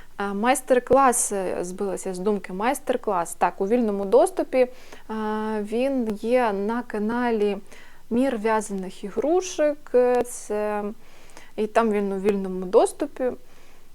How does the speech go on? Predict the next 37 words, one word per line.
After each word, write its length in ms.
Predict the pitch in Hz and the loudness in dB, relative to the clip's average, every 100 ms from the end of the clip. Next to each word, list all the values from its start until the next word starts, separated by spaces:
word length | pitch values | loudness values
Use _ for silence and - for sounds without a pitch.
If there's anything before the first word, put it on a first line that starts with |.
| - - | -16 0
Але 400 | 254 311 392 - - | 6 8 8 6 0
я 240 | 202 262 | 8 8
його 160 | 285 240 | 8 6
багато 400 | 202 233 226 208 | 4 4 4 0
ще 280 | - 220 208 | -6 -4 -2
де 160 | 190 | -2
бачила 540 | 175 202 170 - 196 190 | 2 2 2 -2 -4 -4
на 160 | 190 | -2
різних 380 | 196 202 196 185 | -2 -2 -4 -4
сайтах, 460 | - 330 339 233 208 | 0 2 2 -2 0
де 160 | 240 | -2
можна 380 | 233 214 240 202 | -2 -2 -2 -4
зустріти 520 | 196 196 - 262 226 | -6 -6 -2 -2 0
отакі 480 | 190 185 - - 240 | -4 -4 -8 -2 -2
безкоштовні 840 | 202 208 - 190 - 214 220 226 214 | 0 -4 -6 -10 -6 -2 -2 -2 -6
описи. 480 | 185 175 - - - | -6 -8 -8 -10 -6
Плюс, 420 | 233 330 - - | -2 -2 -4 -6
е, 220 | 214 208 | -4 -4
в 80 | 208 | -4
Інстаграмі 640 | 214 - - 180 165 160 175 | -6 -6 -10 -10 -10 -12 -12
є 100 | - - | -12 -12
опис 400 | - - - - | -12 -12 -14 -12
на 100 | 208 | -12
дану 340 | 208 208 214 | -12 -10 -10
єдиноріжку. 640 | 214 - - 214 220 - - - - - - 330 | -10 -8 -10 -10 -12 -14 -16 -16 -14 -14 -10 -6
Ну, 140 | - - - - | -6 -8 -16 -14
я, 340 | - 220 285 - - | -2 2 2 0 -4
м-, 100 | 233 - | -6 -2
я 220 | 254 302 | 0 2
їх 220 | 247 233 | 2 2
люблю, 300 | 226 214 359 | 0 4 6
ці 160 | - 370 | 6 6
єдинороги, 880 | 330 302 302 285 277 277 262 233 214 | 4 2 0 2 2 4 4 2 2
м, 220 | 214 208 | 0 0
давно 360 | 220 226 226 214 | 0 0 0 0
їх 240 | 208 - | -2 2
в'яжу. 460 | 269 359 320 277 | 4 4 2 -4